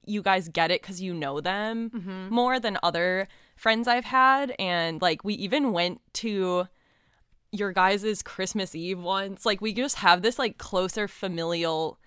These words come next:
Speaker 1: connection, which makes, I think, our friendship a lot more open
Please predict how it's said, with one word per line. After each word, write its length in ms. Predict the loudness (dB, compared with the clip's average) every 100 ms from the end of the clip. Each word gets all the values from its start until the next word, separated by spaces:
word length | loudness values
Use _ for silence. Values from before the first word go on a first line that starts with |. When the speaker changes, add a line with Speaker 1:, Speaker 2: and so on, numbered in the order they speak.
| _
Speaker 1:
connection, 600 | -6 -2 0 0 0 2
which 220 | 0 -2 -4
makes, 420 | -4 -4 -12 -4 -2
I 100 | 0
think, 380 | -2 -4 -8 -20 _ _
our 160 | 0 0
friendship 560 | 2 0 0 -2 -2 -2
a 60 |
lot 280 | 0 2 2
more 220 | 0 -2
open 640 | -2 -4 -4 -6 -6 -10